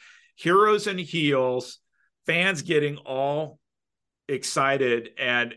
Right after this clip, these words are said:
it's pretty easy to flip between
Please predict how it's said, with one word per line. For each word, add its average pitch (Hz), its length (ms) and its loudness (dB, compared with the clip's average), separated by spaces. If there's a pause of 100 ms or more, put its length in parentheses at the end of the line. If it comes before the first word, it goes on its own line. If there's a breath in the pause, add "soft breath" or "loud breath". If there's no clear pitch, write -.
it's 123 240 -8
pretty 160 560 -2
easy 143 300 0
to 113 100 0
flip 139 440 -2
between 127 680 -6